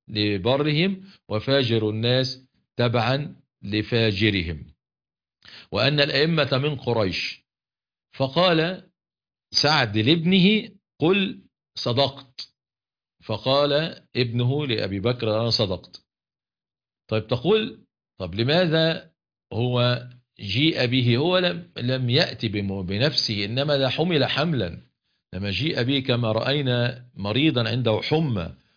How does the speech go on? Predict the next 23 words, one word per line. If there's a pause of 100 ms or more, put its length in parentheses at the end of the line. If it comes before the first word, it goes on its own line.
(120)
واشتد
به
المرض
وكان
لا
يستطيع
أن
يتكلم." (680)
ومن
الممكن
أن
يكون (320)
نسي
الحديث،
وهذا
وارد
من
شدة
المصيبة
كما
رأينا، (420)
فإن
الناس